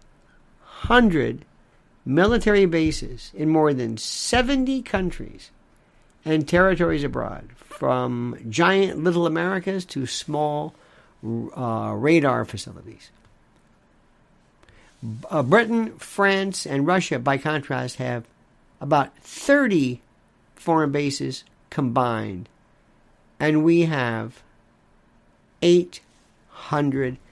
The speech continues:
military bases. Eight hundred.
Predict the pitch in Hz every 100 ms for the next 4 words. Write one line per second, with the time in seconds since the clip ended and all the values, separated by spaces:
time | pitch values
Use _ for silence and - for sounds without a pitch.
0 | _ _ _ - 123 123 113 110 110 104
1 | 82 - _ 117 - - _ _ _ _
2 | _ _ _ _ _ _ _ 202 214 254
3 | 254 - _ _ _ _ _ - 226 226
4 | 147 -